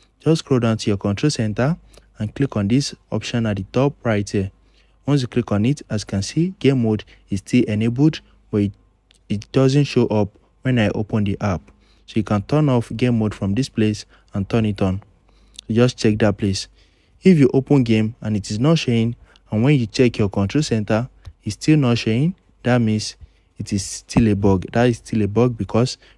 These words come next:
we are still using the beta version of I O S eighteen. You can just try to restart your iPhone,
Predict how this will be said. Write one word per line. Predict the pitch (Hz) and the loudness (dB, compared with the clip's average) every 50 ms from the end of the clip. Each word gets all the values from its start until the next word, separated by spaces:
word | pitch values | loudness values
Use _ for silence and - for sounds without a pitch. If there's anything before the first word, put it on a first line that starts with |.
| _ _ - | _ _ -2
we | 110 | -2
are | 104 | -2
still | 101 - - - 131 | -2 -4 -4 -2 0
using | 117 110 107 113 110 110 107 101 | 0 0 0 0 -2 -2 -2 -4
the | - 101 | -6 -6
beta | 101 113 113 113 - 143 139 | -2 0 -2 0 2 2 2
version | 120 117 107 101 - - 107 104 107 107 - _ _ _ - | 2 2 0 -2 -2 -2 -2 -4 -4 -6 -10 _ _ _ -2
of | 110 101 98 - - | -2 -2 -2 -2 -2
I | 104 107 104 | 0 2 2
O | 104 | 2
S | 101 - - | 2 0 -2
eighteen. | - 107 101 98 - 95 92 95 - - - - - _ _ | -6 -6 -4 -4 -4 -4 -4 -6 -8 -16 -20 -20 -20 _ _
You | - - | -6 -4
can | - 107 107 | -2 -2 2
just | 123 147 160 156 - | 4 2 2 2 0
try | - - 127 123 | -2 0 2 2
to | 120 - - 107 | 2 0 -2 -2
restart | 101 104 98 - - 135 131 131 - - - | -2 -2 -4 -2 0 0 0 0 -2 -4 -6
your | 110 104 - | -4 -4 -2
iPhone, | 117 135 147 143 - - 113 123 151 | 0 0 -2 -2 -2 -2 0 0 0